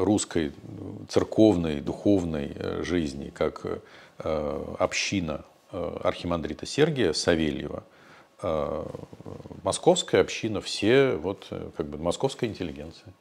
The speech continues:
эм, вот, которые пережили и лагеря, и ссылки, и тем не менее даже, э, это их не разъединило.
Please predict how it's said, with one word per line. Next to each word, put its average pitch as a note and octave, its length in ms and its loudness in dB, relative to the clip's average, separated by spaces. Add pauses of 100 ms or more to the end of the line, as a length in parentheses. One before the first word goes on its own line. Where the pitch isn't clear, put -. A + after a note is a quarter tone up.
(880)
эм, F2+ 520 -2
вот, E2 300 -4
которые E2+ 460 2
пережили E2 680 0
и C#2 40 0
лагеря, D#2+ 500 0
и - 40 -2
ссылки, - 520 -4
и G2 220 -4
тем D#2 200 -8
не D2+ 100 -8
менее G2+ 400 -4
даже, D#2+ 520 -2 (320)
э, G#2+ 80 0
это A#2+ 320 2
их F2+ 280 -4
не F2+ 100 -2
разъединило. F2 760 -4